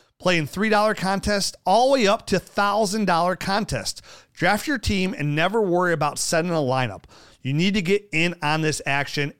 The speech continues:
asap. Sign up at Underdog with the promo code nerds. And Underdog will double your first deposit up to a hundred dollars for new members only. And yes, Dynasty Nerds is still giving new users,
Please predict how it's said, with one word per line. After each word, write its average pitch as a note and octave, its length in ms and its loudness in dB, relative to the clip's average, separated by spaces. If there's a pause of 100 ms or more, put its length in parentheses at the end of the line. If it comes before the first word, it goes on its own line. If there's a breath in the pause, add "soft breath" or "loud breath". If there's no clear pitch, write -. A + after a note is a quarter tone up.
(100)
asap. F#3+ 640 0 (260 loud breath)
Sign A#3 360 0
up - 220 0
at - 180 -10
Underdog D3+ 480 0
with C#3 100 -2
the C#3 60 -4
promo G3 380 2
code F#3 420 2
nerds. C3+ 680 -2 (300 soft breath)
And D3+ 100 -4
Underdog A3 420 2
will D3 160 0
double E3+ 640 0
your C#3+ 140 -4
first F#3+ 240 -2
deposit E3 540 -2
up F#3 120 -2
to A3 120 2
a F#3 40 4
hundred F#3 180 0
dollars F3 420 0 (260 soft breath)
for F#3 140 2
new G#3 280 4
members A3 380 0
only. F#3 380 0 (280 soft breath)
And F#3 220 2
yes, E3 340 2
Dynasty F#3+ 460 0
Nerds G3+ 220 -2
is D3 80 -2
still G3+ 260 4
giving F3+ 320 2
new D#3+ 140 0
users, D3 640 0